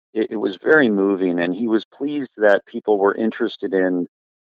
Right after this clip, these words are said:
John's contributions to the band from those early years. And he told us this great story about probably in the, the mid two thousands, you know, a few years before John passed away. And they were all at the Rutsey house, you know, family holiday gathering.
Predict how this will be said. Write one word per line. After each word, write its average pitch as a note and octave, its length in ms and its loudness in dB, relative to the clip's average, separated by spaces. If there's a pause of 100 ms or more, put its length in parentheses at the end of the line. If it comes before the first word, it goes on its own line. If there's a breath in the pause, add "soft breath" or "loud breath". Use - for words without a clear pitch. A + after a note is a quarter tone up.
John's G#2+ 300 4
contributions F#2 800 -6
to - 80 -16
the F2 60 -6
band E2+ 280 -4
from F2+ 160 -4
those F2 220 -2
early E2+ 260 0
years. D#2+ 340 -8 (360)
And A2 100 -4
he G2+ 80 0
told D3+ 260 4
us C#3 140 2
this A#2+ 160 2
great A#2 380 0
story G#2 380 0
about F#2 440 2 (320)
probably A#2+ 460 4
in G#2 100 2
the, G2 180 2 (260)
the F#2+ 180 0
mid A2+ 460 0
two A2 200 -8
thousands, G2 640 2
you F#2+ 60 -8
know, F#2 100 -2
a - 160 -6
few A#2 140 -10
years G#2 260 0
before G#2 300 -4
John F#2 240 2
passed F2+ 320 2
away. F#2+ 400 4 (320)
And G2+ 380 2
they G#2+ 120 4
were G2+ 140 4
all A#2 300 8
at G#2+ 160 2
the F#2+ 80 -10
Rutsey G2+ 420 0
house, G2 400 4
you F#2+ 80 -6
know, F2 160 -2
family G#2 320 2
holiday G2 460 4
gathering. F2+ 580 2